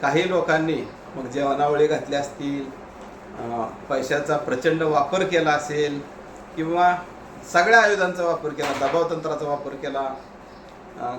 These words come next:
काही कॉन्ट्रॅक्टर लॉबी हातात धरली, काही लोकांना कामं दिली, त्याच्या बदल्यात, अ,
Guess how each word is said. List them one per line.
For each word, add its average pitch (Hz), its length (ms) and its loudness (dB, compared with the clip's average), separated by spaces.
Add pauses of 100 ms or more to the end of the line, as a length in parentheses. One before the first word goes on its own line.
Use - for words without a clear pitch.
(100)
काही 147 340 0 (600)
कॉन्ट्रॅक्टर 151 440 0
लॉबी 156 260 2
हातात 139 300 0
धरली, 143 520 -2 (480)
काही 139 260 0
लोकांना 151 440 0
कामं 147 480 0
दिली, 143 140 -4
त्याच्या 143 320 -2
बदल्यात, 147 340 -2 (1400)
अ, 113 220 -6